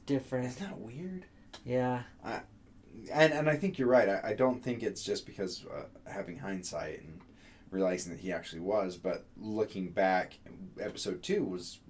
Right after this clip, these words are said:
Speaker 2: lively and entertaining, but the other ones, like, it got worse.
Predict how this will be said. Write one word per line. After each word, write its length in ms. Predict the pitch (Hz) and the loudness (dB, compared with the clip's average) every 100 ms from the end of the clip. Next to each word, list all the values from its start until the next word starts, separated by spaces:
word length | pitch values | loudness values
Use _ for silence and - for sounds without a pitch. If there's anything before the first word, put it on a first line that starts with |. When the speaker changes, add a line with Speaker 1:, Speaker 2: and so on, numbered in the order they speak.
| 82 - | -12 2
Speaker 2:
lively 560 | 98 104 104 110 107 | 4 4 2 0 -2
and 100 | 95 | -2
entertaining, 600 | 98 92 98 107 107 110 - - - - - - | -4 -6 -6 -6 -4 -8 -10 -14 -14 -16 -12 -2
but 160 | 92 | 0
the 120 | 95 | 4
other 180 | 107 131 | 4 4
ones, 280 | 110 92 - | 0 -2 -2
like, 200 | 92 - | -4 -4
it 260 | 196 - - | -6 -8 -4
got 240 | 185 - | -4 -4
worse. 580 | - 190 185 - - | -2 -2 -2 -8 -14